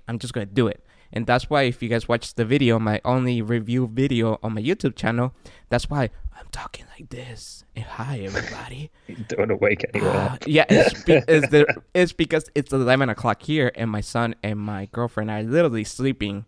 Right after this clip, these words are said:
Speaker 1: behind me in a way that behind my wall that you're seeing right now, Andy. But yeah, welcome to the Dad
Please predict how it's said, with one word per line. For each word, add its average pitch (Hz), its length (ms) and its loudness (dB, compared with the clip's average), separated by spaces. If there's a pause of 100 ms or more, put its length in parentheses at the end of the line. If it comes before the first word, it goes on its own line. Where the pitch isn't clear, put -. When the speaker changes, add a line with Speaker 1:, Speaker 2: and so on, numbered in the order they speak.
(140)
Speaker 1:
behind 123 460 0
me 107 240 -4
in 110 120 -6
a 101 80 -4
way 107 220 -2
that 95 320 -6 (240)
behind 107 340 -4
my 101 140 -6
wall 113 300 0
that 104 100 -8
you're 104 180 -8
seeing 120 300 -6
right 104 160 -6
now, 98 180 -10
Andy. 95 420 -12 (520)
But 160 80 0
yeah, 254 140 8
welcome 277 300 6
to 247 420 2
the 180 120 -2
Dad 214 380 -4